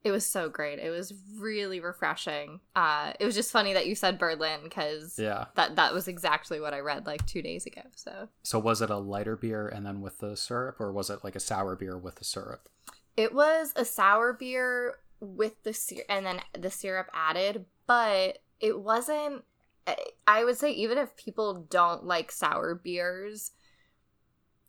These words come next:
Speaker 1: you'd probably like this. Like, it looked like
Speaker 2: Mm.
Speaker 1: the color of a really light beer. It didn't look like a s-,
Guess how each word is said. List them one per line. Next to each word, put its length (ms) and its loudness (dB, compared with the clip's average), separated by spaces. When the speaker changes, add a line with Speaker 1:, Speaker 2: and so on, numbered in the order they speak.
Speaker 1:
you'd 320 -2
probably 460 4
like 240 -4
this. 300 -4
Like, 160 4
it 140 4
looked 360 -2
like 140 4
Speaker 2:
Mm. 60 -4
Speaker 1:
the 80 -2
color 420 2
of 100 -4
a 80 0
really 280 -2
light 260 -6
beer. 240 -4
It 140 -10
didn't 300 -6
look 300 -4
like 220 -4
a 340 -6
s-, 240 -4